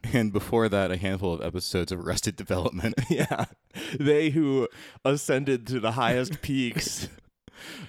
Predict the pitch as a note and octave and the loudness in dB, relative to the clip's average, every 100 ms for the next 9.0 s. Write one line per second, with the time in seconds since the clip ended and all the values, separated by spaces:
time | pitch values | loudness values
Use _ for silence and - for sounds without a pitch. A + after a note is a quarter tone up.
0 | - C3+ - A2+ G#2+ A#2 C#3 D#3 A#2+ G2 | -4 -2 0 0 2 2 2 2 0 0
1 | F2+ E2 D2 - - B2 A2 G2+ F2+ E2+ | -2 -4 -6 -12 -6 -2 0 -2 -6 -12
2 | - _ _ G#2+ A2 - G2+ A#2+ - A#2+ | -20 _ _ -2 0 2 2 0 -2 -4
3 | F#2+ F#2+ F#2+ F#2+ F#2+ F#2 - - _ _ | -2 2 2 4 2 0 -2 -12 _ _
4 | F#2 F2 G2 F2+ D#2+ F#2 - - E2 D#2+ | -6 0 0 0 -4 -6 -6 -6 -6 -6
5 | - - - _ _ - F2 F2+ E2 E2 | -8 -8 -12 _ _ -8 -4 -4 -4 -2
6 | D#2+ D#2 D#2 D#2+ - F2+ - E2+ D#2+ - | -4 -4 -6 -8 -6 -6 -4 -2 0 0
7 | F2 A2 A#2+ D#3 F3 B2 C#3 C3+ - - | 2 2 4 4 4 4 4 2 2 2
8 | F2+ B2 G#2+ E2 A2+ G2 G2 F#2 F2 | 4 2 2 0 0 -2 -2 -2 -4